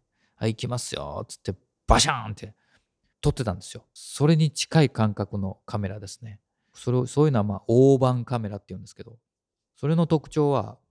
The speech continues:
一枚一枚フィルムを専用のカートリッジに入れて撮るのが、まあ、他のカメラと違うとこですね。だからそれを、あの、撮影前に、その、暗室で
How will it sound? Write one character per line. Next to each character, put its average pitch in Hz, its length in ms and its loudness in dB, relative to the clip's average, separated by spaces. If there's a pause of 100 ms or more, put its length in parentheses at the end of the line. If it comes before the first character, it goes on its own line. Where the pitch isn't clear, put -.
(360)
一 139 340 -6
枚 180 280 2
一 175 200 -4
枚 151 200 2
フ - 80 -6
ィ 120 80 -2
ル 110 100 0
ム 104 240 -2
を 110 180 -4 (240)
専 120 220 0
用 117 180 4
の 110 120 0
カ 123 160 2
ー - 20 4
ト 104 140 -4
リ 101 80 -4
ッ - 20 -8
ジ 98 160 -8
に 95 60 -4
入 95 80 -4
れ 104 100 -2
て - 300 2 (160)
撮 131 80 6
る 107 100 2
の 98 100 -4
が、 113 240 0 (400)
ま 104 120 -4
あ、 95 160 -6
他 113 260 -2
の 107 140 0
カ - 100 0
メ 107 100 2
ラ 98 80 0
と 107 100 -10
違 101 240 -8
う 95 100 -2
と 95 80 -6
こ - 100 -10
で - 80 -14
す - 140 -14
ね。 110 160 -12 (440)
だ 113 80 -6
か 110 40 -6
ら 104 60 -2
そ 123 120 0
れ 127 80 6
を、 123 360 2 (120)
あ 98 80 -6
の、 98 380 -8
撮 - 260 -14
影 139 160 -2
前 127 400 -2
に、 107 240 -4 (400)
そ - 140 -8
の、 - 580 -8
暗 127 220 2
室 - 280 -4
で 110 280 2